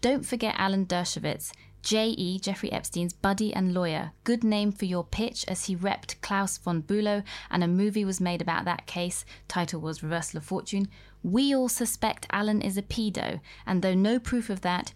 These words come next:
you probably met him when he was hanging out with J E." And that's been seized upon by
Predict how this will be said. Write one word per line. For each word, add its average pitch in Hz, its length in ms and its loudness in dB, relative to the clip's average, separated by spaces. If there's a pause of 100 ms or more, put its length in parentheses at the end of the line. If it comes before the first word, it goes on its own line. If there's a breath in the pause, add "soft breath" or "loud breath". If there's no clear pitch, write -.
you 180 100 -2
probably 220 380 2
met 190 280 2
him 175 280 0
when 185 160 2
he 180 160 0
was 175 160 -4
hanging 180 580 0
out 160 380 0
with 151 220 -4
J 160 260 -2
E." - 300 -6 (440 loud breath)
And 196 180 2
that's 240 220 2
been 220 200 2
seized 262 480 -2
upon 160 500 -4
by 165 300 0